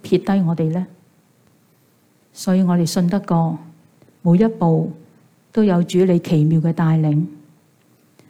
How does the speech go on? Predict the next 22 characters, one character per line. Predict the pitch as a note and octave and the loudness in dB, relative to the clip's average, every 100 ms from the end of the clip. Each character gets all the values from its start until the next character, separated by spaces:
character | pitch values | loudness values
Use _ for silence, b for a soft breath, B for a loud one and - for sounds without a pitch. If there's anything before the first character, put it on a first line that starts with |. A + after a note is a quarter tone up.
| b b b b | b b b b
就 | - F3+ | 0 2
讓 | F3+ F3 | 4 2
我 | F3 F3+ | 2 0
哋 | F3 E3+ | 2 2
喺 | D#3+ | 2
呢 | F#3 G#3+ | 2 2
個 | A3 F3+ F3 F3+ F#3+ - - _ _ _ _ | 2 0 0 0 -4 -10 -20 _ _ _ _
風 | - B3 | 0 2
雨 | G#3 F3+ | 4 2
飄 | - A#3+ | 0 0
搖 | A3+ D#3+ | 2 2
嘅 | D#3+ | 0
世 | D#3+ F3+ | -2 -4
代 | F3+ E3 | -2 0
裏 | D#3+ E3 | 2 0
面， | E3+ D#3+ D#3 D#3+ - _ _ b b b b b b - | 0 0 -2 -6 -16 _ _ b b b b b b -2
我 | F#3+ | 0
哋 | |
能 | F3 D#3 D#3 | 2 2 0
夠 | F3+ F3 | 0 -2
站 | E3 D#3 | -2 0
立 | D#3+ | 0